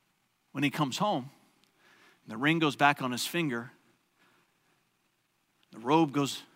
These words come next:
back on his shoulders, there's math that's taking place. And the older brother gets it. The two-thirds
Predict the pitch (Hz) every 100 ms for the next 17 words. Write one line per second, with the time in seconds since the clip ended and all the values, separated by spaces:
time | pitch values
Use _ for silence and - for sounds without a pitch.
0 | _ _ _ _ - 117 139 131 120 -
1 | - _ _ _ _ _ - - 180 170
2 | 123 110 - - - _ _ _ _ _
3 | _ _ _ _ _ 120 107 135 160 160
4 | - - - 113 104 - 104 90 - -
5 | - _ _ _ _ _ _ _ _ -
6 | 127 120 139 156 139 139 135 117 135 123
7 | - - - - - _ _ _ _ _
8 | _ _ _ _ _ _ - 120 - 202
9 | 208 - 185 156 151 147 - -